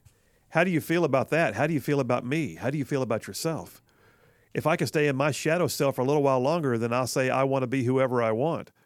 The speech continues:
What? And then it went on to say, "I want to be human because humans are diverse and complex and fascinating. Humans have different genders and ethnicities and cultures and languages."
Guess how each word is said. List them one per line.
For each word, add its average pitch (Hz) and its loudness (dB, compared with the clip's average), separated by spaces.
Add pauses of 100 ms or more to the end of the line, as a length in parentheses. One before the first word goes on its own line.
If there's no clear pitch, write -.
(140)
What? 180 -6 (800)
And 127 0
then 170 2
it 175 0
went 143 2
on 135 2
to 123 -2
say, 135 2
"I 131 0
want 170 0
to 156 -2
be 139 0
human 151 0
because 110 -4
humans 147 -4
are 117 -2
diverse 120 -2
and 113 -10
complex 120 -4
and 110 -12
fascinating. 123 -8 (280)
Humans 190 0
have 117 0
different 120 -2
genders 135 -2
and 107 -6
ethnicities 117 -4
and 95 -10
cultures 143 -4
and 101 -8
languages." 123 -6